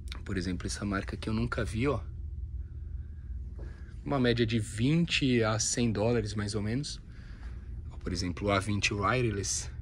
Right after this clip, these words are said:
cem dólares. Esse aqui a galera fala muito bem.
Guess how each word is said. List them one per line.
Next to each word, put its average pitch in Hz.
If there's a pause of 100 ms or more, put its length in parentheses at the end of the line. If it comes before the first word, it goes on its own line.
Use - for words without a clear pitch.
(480)
cem 110
dólares. 120 (2750)
Esse -
aqui -
a -
galera 98
fala 101
muito 110
bem. 92